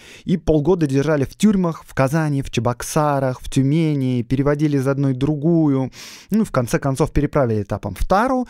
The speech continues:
где он сделал себе новый паспорт. И это странная история,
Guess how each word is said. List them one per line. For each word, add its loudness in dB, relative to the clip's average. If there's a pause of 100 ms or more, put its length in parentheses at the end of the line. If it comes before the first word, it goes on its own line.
(200)
где 2
он 0
сделал 0
себе 0
новый 0
паспорт. -14 (1300)
И -6
это 0
странная 0
история, -4